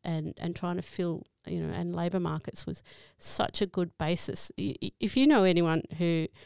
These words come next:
sort of looks like they're about my age and worked in the C E S in the eighties, they'll say the same thing.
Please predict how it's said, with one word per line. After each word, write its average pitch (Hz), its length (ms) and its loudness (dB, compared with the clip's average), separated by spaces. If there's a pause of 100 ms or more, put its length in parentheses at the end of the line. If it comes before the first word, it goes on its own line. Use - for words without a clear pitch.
(460)
sort 180 220 2
of 170 80 2
looks 165 180 -2
like 135 120 -2
they're 160 100 -2
about 151 200 0
my 156 340 2
age 151 140 0
and 156 100 2
worked 165 300 4
in 165 100 2
the 160 80 4
C 160 340 4
E 156 40 4
S 151 180 0
in 160 60 4
the 151 120 4
eighties, 151 520 0 (320)
they'll 165 180 4
say 143 260 0
the 156 80 -8
same 147 300 -2
thing. - 280 -4